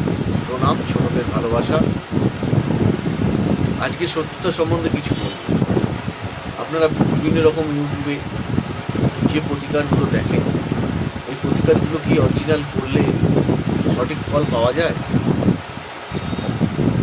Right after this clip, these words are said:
হয়তো কিছু সময় আপনি ফল পেতে পারেন, আবার নাও পেতে পারেন। এর জন্য জ্যোতিষশাস্ত্রদের যারা অভিজ্ঞ,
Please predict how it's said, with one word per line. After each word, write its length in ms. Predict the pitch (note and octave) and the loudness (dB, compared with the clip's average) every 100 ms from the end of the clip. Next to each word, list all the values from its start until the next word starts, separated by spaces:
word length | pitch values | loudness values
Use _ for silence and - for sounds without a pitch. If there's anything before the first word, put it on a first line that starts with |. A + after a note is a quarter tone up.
| - B2 B2+ - | 2 0 0 2
হয়তো 240 | B2+ - - | 2 4 2
কিছু 180 | - - | 0 0
সময় 280 | F3 F3 D#3 | 0 4 4
আপনি 180 | D3 - | 2 0
ফল 100 | - - | 2 2
পেতে 180 | - B2+ | 0 -2
পারেন, 240 | B2 A#2 - - - - - - A2 | -2 0 0 0 0 -2 -2 0 2
আবার 140 | A#2 - | 2 2
নাও 140 | A#2+ B2+ | 0 -2
পেতে 160 | - - | -6 -4
পারেন। 180 | - - - - - - - - - - - - | 0 2 2 0 2 2 0 0 0 -2 -2 -2
এর 100 | D3 | 2
জন্য 260 | - A#2 - | 2 2 2
জ্যোতিষশাস্ত্রদের 840 | - - - D#3+ - - D#3 D#3 - - - - - - - - - - - - | 2 0 2 2 0 2 4 4 0 -2 0 0 2 2 0 0 -4 -2 -2 2
যারা 180 | C#3 C3 | 4 6
অভিজ্ঞ, 400 | A#2+ A2+ A2 | 4 4 2